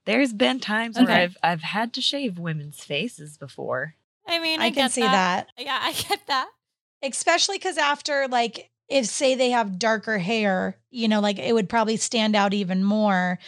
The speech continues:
Speaker 3: after they've passed, is what I would assume.
Speaker 1: And, you know, hormones change as we get older and
Speaker 3: Yeah.
Speaker 1: Yeah.
Speaker 2: Have you ever had families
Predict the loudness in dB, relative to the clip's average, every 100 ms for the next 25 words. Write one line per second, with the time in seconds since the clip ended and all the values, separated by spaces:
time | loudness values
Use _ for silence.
0 | -18 -18 -4 0 0 0 0 0 0 -2
1 | 0 -2 -4 -4 0 2 4 2 0 -2
2 | -4 -4 -4 -6 _ _ 0 0 2 2
3 | 2 4 2 4 2 2 2 4 4 0
4 | -6 -8 -6 -6 -4 -6 -8 -8 -6 -6
5 | -8 -12 -16 -20 -20 -20 _ _ -8 0
6 | 4 4 0 -6 -16 _ -4 0 2 4
7 | 6 6 4 0 -4 -14 _ -6 -4 0
8 | 0 0 -2 -2 -2 -4 -2 -2 -2 -2
9 | -4